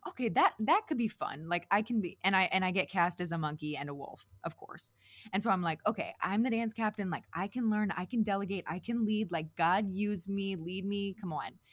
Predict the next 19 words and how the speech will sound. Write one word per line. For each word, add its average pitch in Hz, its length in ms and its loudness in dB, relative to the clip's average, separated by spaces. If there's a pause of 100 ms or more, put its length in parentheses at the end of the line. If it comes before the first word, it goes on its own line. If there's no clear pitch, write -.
(420)
And 202 540 4 (880)
I, - 80 8 (100)
it - 140 -2
turns 370 280 0
out 247 160 4
that 180 120 -4
the 170 60 -4
dance 226 260 -2
captain 160 640 -2 (200)
doesn't 254 320 -2
really 254 160 -2
have 226 120 -2
to 185 80 -4
do 202 200 0
anything. 160 560 -2
However, 180 600 0
because 180 360 -4
this 240 200 -6
is, 190 200 -4